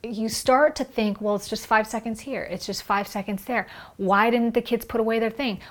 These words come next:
Why did my husband forget this? Oh, this project was delivered late, or this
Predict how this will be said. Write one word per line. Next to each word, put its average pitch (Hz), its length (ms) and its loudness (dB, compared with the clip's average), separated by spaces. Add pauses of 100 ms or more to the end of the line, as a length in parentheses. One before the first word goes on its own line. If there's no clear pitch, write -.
(100)
Why 202 180 4
did 226 120 4
my 214 120 0
husband 233 480 -4
forget 170 320 -8
this? 135 160 -10 (340)
Oh, 247 320 4
this 208 300 0 (380)
project 233 580 2
was 185 160 -4
delivered 175 360 -2
late, 170 220 -2
or 202 180 2
this 202 260 0